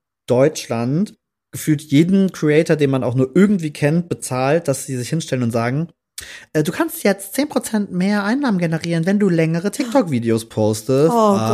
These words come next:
Speaker 1: Alter, es ist einfach jedes dritte Video.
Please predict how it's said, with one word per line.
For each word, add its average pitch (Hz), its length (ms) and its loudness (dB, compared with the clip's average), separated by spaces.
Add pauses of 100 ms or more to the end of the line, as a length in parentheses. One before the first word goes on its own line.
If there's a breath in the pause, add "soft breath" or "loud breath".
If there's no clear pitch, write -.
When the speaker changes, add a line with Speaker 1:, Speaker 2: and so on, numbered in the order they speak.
(160)
Speaker 1:
Alter, 101 480 -4
es 110 120 -8
ist - 240 -12
einfach 110 340 -4 (960)
jedes 135 580 0
dritte 113 380 -8
Video. 170 720 0